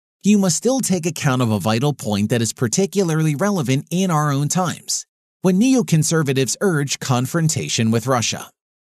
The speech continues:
We are not saying, of course, that Soviet leaders will never do anything contrary to Marxist-Leninist theory.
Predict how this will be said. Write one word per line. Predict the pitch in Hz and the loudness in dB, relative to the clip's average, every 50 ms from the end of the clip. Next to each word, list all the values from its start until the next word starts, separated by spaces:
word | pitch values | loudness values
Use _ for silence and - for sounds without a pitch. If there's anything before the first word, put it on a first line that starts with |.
| _ _ _ _ _ _ _ _ _ _ - | _ _ _ _ _ _ _ _ _ _ 0
We | 214 247 233 | 0 2 2
are | 226 | 2
not | 220 247 269 277 - | 2 2 0 0 -2
saying, | - 196 175 170 160 | 0 0 0 2 0
of | 151 - - | 0 0 0
course, | - 127 113 120 117 - | 0 2 2 2 0 0
that | - 123 110 - | 0 -2 0 0
Soviet | - - 117 110 113 131 143 127 | 0 0 0 2 2 2 0 0
leaders | 110 101 85 78 101 120 110 113 | -2 -2 -2 -2 -2 -2 -2 -2
will | 117 120 | -2 0
never | 123 135 139 151 170 | 0 0 0 0 0
do | 156 143 143 139 | 0 0 2 2
anything | 139 147 151 143 - - 135 127 127 | 2 0 0 -2 0 0 -2 -2 -2
contrary | - - 143 135 139 151 151 - 127 107 101 110 120 | -2 -2 -2 0 0 0 -2 0 0 0 0 0 0
to | - - 139 | 0 0 2
Marxist-Leninist | 113 104 98 95 98 - - - 139 120 - 110 98 90 90 101 107 117 123 - - | 2 2 0 0 -2 -4 -2 -2 -2 -2 -2 -2 -4 -2 0 0 2 2 2 0 0
theory. | - 196 180 110 76 - - | 0 -2 -2 -2 -6 -12 -18